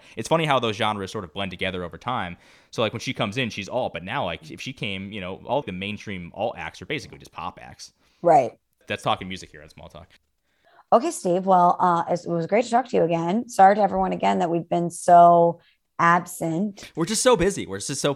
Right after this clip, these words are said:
Speaker 1: I can't help it. I'm so popular.
Speaker 2: I can't help it. I'm so popular. Again, we don't
Speaker 1: That was a
Speaker 2: wanna
Speaker 1: joke for people that didn't get that. I'm
Speaker 2: It's
Speaker 1: not
Speaker 2: a Mean,
Speaker 1: actually,
Speaker 2: a Mean
Speaker 1: not
Speaker 2: Girls
Speaker 1: actually that dumb.
Speaker 2: reference.
Speaker 1: Yeah.
Speaker 2: Reference.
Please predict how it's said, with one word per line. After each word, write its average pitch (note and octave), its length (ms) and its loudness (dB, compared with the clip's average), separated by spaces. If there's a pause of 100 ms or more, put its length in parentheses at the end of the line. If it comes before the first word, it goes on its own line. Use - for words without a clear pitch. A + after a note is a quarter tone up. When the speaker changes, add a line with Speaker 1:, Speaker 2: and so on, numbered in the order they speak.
Speaker 1:
I A2 160 -4
can't C#3+ 160 -2
help C3+ 140 -2
it. - 40 -6
I'm D#2+ 80 -10
so - 120 -14
popular. E2 460 -14 (220)
Speaker 2:
I A3 60 2
can't B3+ 160 -4
help B3 120 -6
it. A#3+ 40 -6
I'm G3 140 -6
so F3 120 -10
popular. E3+ 480 -8 (500)
Again, D#3 400 0
we F3 100 4
don't F3+ 120 4
Speaker 1:
That - 60 2
was F#3 100 6
a - 20 4
Speaker 2:
wanna F3+ 140 4
Speaker 1:
joke - 80 -12
for E2 80 -12
people D#2+ 220 -14
that D2+ 80 -12
didn't D#2 200 -18
get D#2 180 -20
that. - 240 -14
I'm F3+ 80 -10
Speaker 2:
It's F#3 120 -2
Speaker 1:
not G3 40 0
Speaker 2:
a - 20 0
Mean, F3+ 140 0
Speaker 1:
actually, F3 160 -6
Speaker 2:
a F#3+ 80 4
Mean F#3+ 220 4
Speaker 1:
not F3+ 100 2
Speaker 2:
Girls E3+ 260 2
Speaker 1:
actually - 120 0
that D#3+ 60 -10
dumb. D3 100 -4
Speaker 2:
reference. - 240 -8
Speaker 1:
Yeah. E2 120 -10 (160)
Speaker 2:
Reference. D3+ 560 0